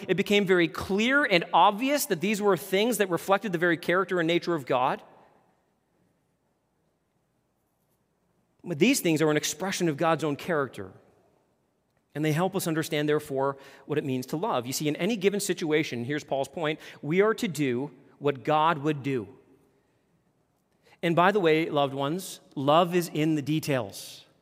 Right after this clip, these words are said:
And we understand this. It's easy to say. It's a lot harder to do. And part of this, again, is because love,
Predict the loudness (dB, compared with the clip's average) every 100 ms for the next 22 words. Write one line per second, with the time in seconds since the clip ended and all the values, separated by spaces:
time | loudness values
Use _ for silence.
0 | _ _ _ _ _ _ _ _ _ _
1 | _ _ _ _ _ _ _ -10 -2 2
2 | 4 4 2 0 2 2 2 -2 -6 -8
3 | -4 -2 0 -2 -2 0 2 4 4 0
4 | -6 -10 -20 _ _ _ _ _ _ _
5 | -8 -8 -6 0 2 4 4 4 2 0
6 | -4 -2 0 2 0 -6 -16 -20 _ _
7 | _ _ _ _ -10 -6 2 2 4 0
8 | 0 -2 0 -2 0 2 2 4 4